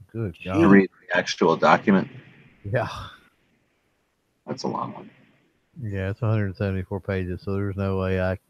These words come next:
Speaker 1: you know, I'm not gonna, I'm probably not gonna have, I mean, from what you, I mean, what you've said is bad, yes, but I like to,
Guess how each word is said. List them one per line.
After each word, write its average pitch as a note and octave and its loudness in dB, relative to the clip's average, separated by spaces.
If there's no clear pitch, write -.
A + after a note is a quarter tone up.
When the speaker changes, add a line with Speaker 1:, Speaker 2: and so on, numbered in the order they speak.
Speaker 1:
you G2 -6
know, E2+ -6
I'm F#2+ -6
not G2+ 0
gonna, F2+ -4
I'm F2+ -16
probably G#2 0
not F#2 -2
gonna F#2 -2
have, G2 2
I G#2 4
mean, F#2 -2
from A#2+ 6
what D3 12
you, B2 6
I A#2+ 6
mean, C3 4
what D3 6
you've E3+ 8
said B2+ 10
is G2+ 2
bad, G#2+ 8
yes, A#2 2
but G2+ -4
I C#3 10
like D3 8
to, A2+ 4